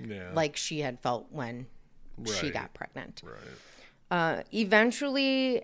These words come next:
Speaker 2: everyone became excited about it.
Speaker 1: Yeah.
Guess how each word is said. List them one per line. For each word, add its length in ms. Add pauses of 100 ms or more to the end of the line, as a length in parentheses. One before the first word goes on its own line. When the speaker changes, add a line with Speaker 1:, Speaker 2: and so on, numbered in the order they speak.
(100)
Speaker 2:
everyone 600
became 640 (440)
excited 500
about 300
it. 140 (280)
Speaker 1:
Yeah. 200